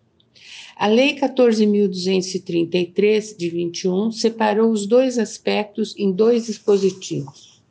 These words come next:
No artigo quinto, dá o elenco dos princípios e no artigo onze indica os objetivos. Com relação aos princípios, houve considerável ampliação.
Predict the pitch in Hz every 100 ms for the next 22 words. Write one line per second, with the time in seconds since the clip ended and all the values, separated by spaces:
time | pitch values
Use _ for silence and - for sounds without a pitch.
0 | _ _ _ 208 185 185 185 202 196 254
1 | 285 277 269 233 233 220 196 202 202 185
2 | 196 - 196 185 185 170 147 - - -
3 | 190 185 180 190 175 190 202 185 202 202
4 | 214 220 _ _ 214 185 170 185 185 185
5 | 180 175 175 185 - - 117 - - -
6 | - _ _ _ _ - - - - -
7 | 302 349 339 277 - 220 185 180 175 -
8 | 202 190 - 240 247 180 170 - - 214
9 | 214 220 254 262 - 233 233 190 185 185
10 | 202 196 190 196 190 196 202 196 - -
11 | 143 131